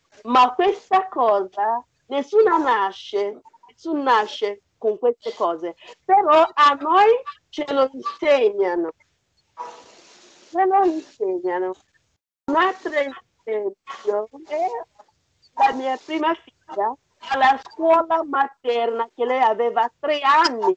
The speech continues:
tre anni. In classe si facevano disegnare, così richiesto dalla maestra. E lei, dopo che si era disegnata, ehm, si era colorata la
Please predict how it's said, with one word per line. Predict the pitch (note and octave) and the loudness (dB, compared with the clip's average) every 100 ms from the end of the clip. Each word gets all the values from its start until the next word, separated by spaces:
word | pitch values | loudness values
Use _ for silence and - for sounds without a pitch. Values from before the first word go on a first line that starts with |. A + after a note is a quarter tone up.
| _ | _
tre | A#3+ B3+ | -4 -2
anni. | C4 D#4 B3 E4+ D#4 - _ _ _ A#5+ - _ - - - - - _ B3+ | -2 -2 -4 -10 -10 -14 _ _ _ -10 -10 _ -20 -20 -20 -20 -20 _ -14
In | D4 - | -12 -12
classe | - D#4 F#4 F4+ - - A3+ A4 F4+ | -6 0 2 2 0 -8 -6 -4 -4
si | C#4+ - | -6 -8
facevano | - - E4 D#4 D4 D4 D4 C#4+ - | -8 -4 0 2 4 0 0 -14 -10
disegnare, | A#3+ B3 B3 G#3+ G#3 G3+ G#3 G#3+ A3+ _ _ _ _ | -2 0 2 2 4 4 4 0 -2 _ _ _ _
così | - A#3+ A#3 B3+ C#4 | 2 4 4 0 -6
richiesto | B3+ A#3 - A#3 A#3 A3+ A#3+ A3 | -8 -10 -4 -2 -2 -6 -10 -2
dalla | G#3+ G#3 G#3 | 0 2 2
maestra. | G3 F#3+ F3 E3+ _ F3+ F3 F3+ - _ _ _ _ - | 2 0 -4 -8 _ -6 -6 -6 -16 _ _ _ _ 0
E | F#4 | 2
lei, | C#4 A3 A#3 A#3+ C4 A3 | 4 6 6 4 0 2
dopo | D4+ F4+ - B3+ | 4 4 2 -2
che | - - - - | -2 -4 -4 0
si | A3+ | 2
era | G#3+ A3 | 2 0
disegnata, | G#3+ G#3+ A3 - - _ - F3+ G3+ B3 C4+ _ - - - _ - - | -4 -4 -4 -4 -20 _ -6 0 0 0 -8 _ -20 -20 -20 _ -20 -4
ehm, | A#3+ A#3+ A#3 A3+ A#3 A3 A3 _ | 0 2 2 4 2 0 -4 _
si | _ C4+ | _ -4
era | C4 C4 C4 - | 0 0 0 -4
colorata | D#4 D4+ C#4+ B3 B3 B3+ | 0 4 6 4 4 0
la | A#3+ | 0